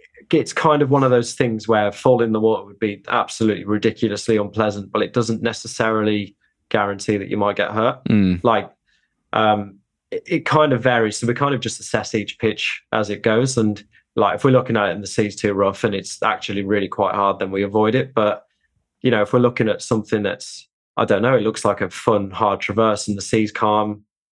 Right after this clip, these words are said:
Speaker 1: and, um, we can go for it. And the only risk that we've got is falling in the freezing cold Atlantic, then we're not too worried about that. Like,
Speaker 2: Mm-hmm.
Speaker 1: um, like, Anna ended up doing this traverse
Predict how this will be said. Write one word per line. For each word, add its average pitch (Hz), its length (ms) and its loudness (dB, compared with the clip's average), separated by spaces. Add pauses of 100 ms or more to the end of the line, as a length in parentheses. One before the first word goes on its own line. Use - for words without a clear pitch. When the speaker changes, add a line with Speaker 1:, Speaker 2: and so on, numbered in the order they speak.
Speaker 1:
and, 101 420 -2 (560)
um, 98 300 -2
we 107 100 0
can 117 120 0
go 110 200 4
for 107 160 0
it. 101 80 2
And 107 80 2
the 113 80 4
only 113 180 2
risk 110 280 0
that 101 140 -2
we've 98 100 -18
got 101 200 2
is - 80 -6
falling 104 360 -2
in 101 120 -6
the 101 180 -2 (100)
freezing 107 360 0
cold 104 240 0
Atlantic, 104 640 -2
then 104 340 -2 (400)
we're 110 80 2
not 110 340 2 (460)
too 131 480 2 (100)
worried 135 380 4
about 139 240 0
that. 165 240 -2
Like, 117 240 2
Speaker 2:
Mm-hmm. - 880 -4
Speaker 1:
um, 110 420 0 (120)
like, 123 220 4
Anna 123 320 4
ended 110 200 0
up 107 140 0
doing 110 180 2
this 104 120 -6
traverse 107 580 -2